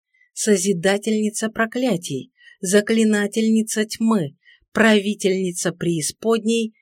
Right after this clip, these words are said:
и королева расы Ноктис. Хейвен никогда раньше не замечала этого рисунка. Почему его вообще не сожгли? Смертные были суеверны по своей природе,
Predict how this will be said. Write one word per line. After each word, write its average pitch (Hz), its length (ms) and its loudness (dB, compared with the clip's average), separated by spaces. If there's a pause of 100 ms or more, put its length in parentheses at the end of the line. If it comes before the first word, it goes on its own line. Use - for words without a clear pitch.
(160)
и 262 140 0
королева 185 840 2
расы 160 520 -2
Ноктис. 160 720 -4 (1200)
Хейвен 160 360 -2
никогда 156 460 -4
раньше 196 580 -4 (380)
не 208 180 4
замечала 214 560 2
этого 170 280 0
рисунка. 202 640 -2 (480)
Почему 175 480 2
его 190 320 2
вообще 208 520 4
не 208 120 2
сожгли? 196 680 -2 (880)
Смертные 175 640 -4
были 175 380 -4
суеверны 214 680 -2
по 156 80 -8
своей 185 400 -4
природе, 190 600 -2